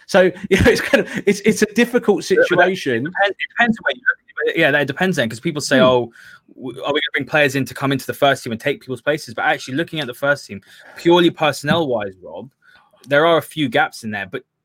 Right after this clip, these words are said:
Speaker 1: Hmm.
Speaker 2: left back, obviously, we signed Telles. I think possibly at centre back if Tuanzebe doesn't step up, step up. You could say on the right wing. But looking at the midfield, even striker, even left wing,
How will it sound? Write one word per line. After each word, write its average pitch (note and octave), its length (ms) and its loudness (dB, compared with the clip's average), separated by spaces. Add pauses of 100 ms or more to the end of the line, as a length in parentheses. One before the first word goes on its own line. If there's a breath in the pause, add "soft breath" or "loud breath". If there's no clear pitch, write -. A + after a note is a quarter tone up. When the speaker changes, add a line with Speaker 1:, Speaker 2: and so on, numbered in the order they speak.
(160)
Speaker 1:
Hmm. D3+ 300 -4
Speaker 2:
left C3+ 200 -2
back, B2 220 -2
obviously, A#2+ 280 -4
we A2+ 80 -14
signed A2+ 420 -10
Telles. G#2+ 180 -6
I G2+ 60 -14
think A2+ 260 -14
possibly C3 360 -4
at G#2+ 60 -10
centre A#2 280 -8
back A#2 260 -2
if - 160 -18
Tuanzebe G#2+ 480 -8
doesn't F#2+ 160 -12
step A#2+ 260 -4
up, D#3+ 220 0 (120)
step - 260 -6
up. D#3+ 240 0 (500 soft breath)
You A2+ 60 -8
could A#2 100 -10
say - 100 0
on B2 120 2
the A2+ 80 0
right A#2 180 4
wing. C3+ 380 0 (320)
But B2+ 100 -2
looking G3 240 0
at D#3 60 0
the C#3+ 60 -2
midfield, C3+ 680 -2 (460)
even C3 180 -4
striker, A#2 640 -2 (160)
even C3+ 240 -2
left E3+ 300 -2
wing, G#2 280 -6